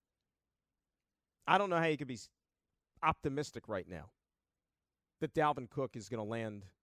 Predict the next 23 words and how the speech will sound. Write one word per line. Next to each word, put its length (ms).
in 120
Florham 340
Park. 320
Now, 180
things 180
could 120
change, 560
but 120
don't 140
you 80
think 100
it 80
would 120
have 80
happened 260
already? 340
Right? 260
I 60
mean, 140
Dalvin 320
Cook 180
saw 180
firsthand 800